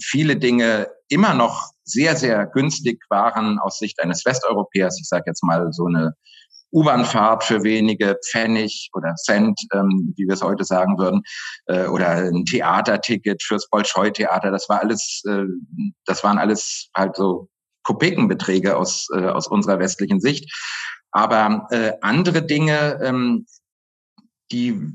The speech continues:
Westeuropäern jetzt wichtig, äh, waren oder sind, ähm, und die es nicht so viel gab in der Stadt, die waren, äh, wiederum ungemein teuer. Also gescheit essen zu gehen in Moskau war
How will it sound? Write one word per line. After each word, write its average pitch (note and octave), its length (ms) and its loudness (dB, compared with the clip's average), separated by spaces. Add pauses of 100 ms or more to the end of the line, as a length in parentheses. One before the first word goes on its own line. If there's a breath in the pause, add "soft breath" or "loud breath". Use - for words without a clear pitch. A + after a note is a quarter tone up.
(160)
Westeuropäern B2 800 2
jetzt - 440 -4 (200)
wichtig, E3+ 720 0 (100)
äh, G#2 340 2 (720)
waren C3 420 4
oder A#2 180 2
sind, C#3+ 520 0
ähm, B2+ 360 0
und A#2 220 0
die B2 80 2
es - 140 -2
nicht A#2+ 180 -2
so A#2 100 -2
viel A2 200 0
gab B2+ 300 2
in A2+ 100 2
der F#2 100 2
Stadt, B2 300 -2 (420 loud breath)
die A2+ 120 2
waren, B2+ 540 2
äh, B2+ 240 -2
wiederum B2+ 400 2
ungemein B2+ 500 2
teuer. C3 380 0
Also F#2+ 420 -2 (480 loud breath)
gescheit B2 440 0
essen C3 340 0
zu - 180 -4
gehen G2 500 0
in G#2 120 2
Moskau G2+ 520 0
war F#2+ 260 0